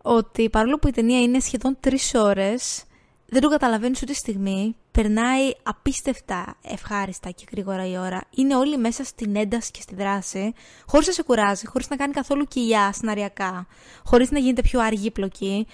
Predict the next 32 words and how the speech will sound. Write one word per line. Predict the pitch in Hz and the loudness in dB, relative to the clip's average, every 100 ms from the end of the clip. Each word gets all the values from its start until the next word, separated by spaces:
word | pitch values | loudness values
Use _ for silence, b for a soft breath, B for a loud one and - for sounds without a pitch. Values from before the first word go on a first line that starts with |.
| B B B | B B B
Και | - 262 | 4 6
ό,τι | 302 - - 339 | 6 4 2 2
σκηνή | 294 - - 247 262 | 2 -2 0 2 2
έχει | 269 - 214 | 2 0 -4
που | 214 | 0
να | 233 | 2
είναι | 269 | 2
λίγο | 254 277 | 2 2
πιο, | - - 262 262 254 - | 2 4 6 8 6 2
δεν | - | -4
θα | - | -6
πω | - | 0
αργή, | 311 226 214 | 2 2 0
αλλά | 214 226 226 | 2 2 0
πιο | - 320 | -2 -2
πολύ, | 311 302 311 320 _ _ _ - - b b b | 0 0 0 -4 _ _ _ -20 -20 b b b
ξέρεις, | - 262 - - _ - - - | 0 0 -2 -10 _ -18 -16 0
filler | 302 302 320 | 4 6 6
από | 311 | 6
άποψη | 320 - 339 | 4 4 2
ότι | 339 | 0
έχει | 330 349 | -2 -4
κτίσιμο | - 320 - 349 339 | -2 -2 -2 -2 0
των | 330 294 | 0 0
ίδιων | 311 320 | 0 -2
των | 285 | 0
ηρώων | 269 269 285 302 | 4 4 4 2
και | 285 | -2
των | 247 | -4
σχέσεων | - 285 277 254 | -4 -4 -4 -6
μεταξύ | 240 - 226 | -6 -6 -6
τους. | 208 247 | -2 -2